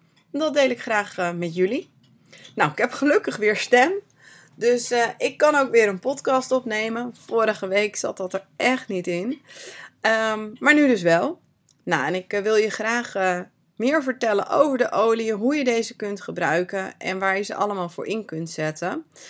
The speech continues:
En de opname die ik, eh, vandaag maak gaat over de lemon. De lemon is een van de populairste oliën,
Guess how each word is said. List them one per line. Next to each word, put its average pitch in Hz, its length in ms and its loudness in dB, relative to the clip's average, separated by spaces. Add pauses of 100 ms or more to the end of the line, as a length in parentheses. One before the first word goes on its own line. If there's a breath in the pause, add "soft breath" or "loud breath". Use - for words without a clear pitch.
(300 loud breath)
En 185 380 -4
de 180 100 -8
opname 226 560 -2
die 202 160 -2
ik, 196 140 -8
eh, 180 180 -4
vandaag 208 600 -2
maak 214 400 -2
gaat 185 340 -6
over 165 280 -4
de 156 100 -4
lemon. 151 460 0 (840 loud breath)
De 190 120 -4
lemon 269 300 2
is 240 220 0
een 277 260 2
van 262 80 -2
de 240 100 -4
populairste 226 800 0
oliën, 240 580 0